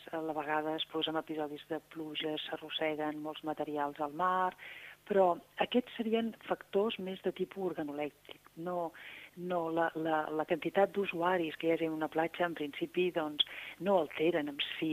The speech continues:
pròpiament la qualitat microbiològica. És a dir, la, la, la que volem garantir des de l'Agència Catalana de l'Aigua és que no hi ha contaminació fecal i que els sistemes de sanejament recullen correctament les aigües i les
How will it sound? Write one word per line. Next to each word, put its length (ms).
pròpiament 400
la 140
qualitat 340
microbiològica. 960
És 80
a 80
dir, 180
la, 140
la, 220
la 340
que 80
volem 400
garantir 640
des 160
de 80
l'Agència 400
Catalana 320
de 80
l'Aigua 400
és 240
que 140
no 100
hi 80
ha 140
contaminació 560
fecal 560
i 160
que 80
els 240
sistemes 400
de 160
sanejament 540
recullen 920
correctament 560
les 160
aigües 400
i 80
les 80